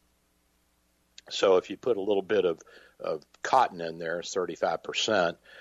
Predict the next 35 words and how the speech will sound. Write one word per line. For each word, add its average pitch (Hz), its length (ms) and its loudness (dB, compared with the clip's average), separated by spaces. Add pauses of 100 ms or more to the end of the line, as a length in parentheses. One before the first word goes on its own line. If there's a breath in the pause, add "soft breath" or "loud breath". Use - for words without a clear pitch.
(140)
uh, 82 260 -4 (360)
you - 360 -8
might 147 180 2
get 135 140 6
a - 40 2
pretty 117 260 0
good, 95 360 6 (560)
uh, 80 220 -16
pretty 101 180 -4
good 92 240 -2 (1700)
capturing 98 680 -4
of 82 140 -12
micro 87 360 -8
droplets. 87 600 -4 (340 loud breath)
The 127 80 -2
micro 135 320 0
droplets 101 680 -2
are 90 240 -2 (340 soft breath)
in 104 140 -6
the 87 80 -2
fifty 104 340 -2
micron, 87 720 2 (340)
uh, 78 260 -6 (800)
for 110 140 0
the 95 80 2
most 92 280 2
part, 92 200 4
although 92 260 6
some 120 280 -2
go 120 240 2
as 113 120 -4
low 113 160 6
as 110 80 -2
five 92 280 4
micron 85 600 0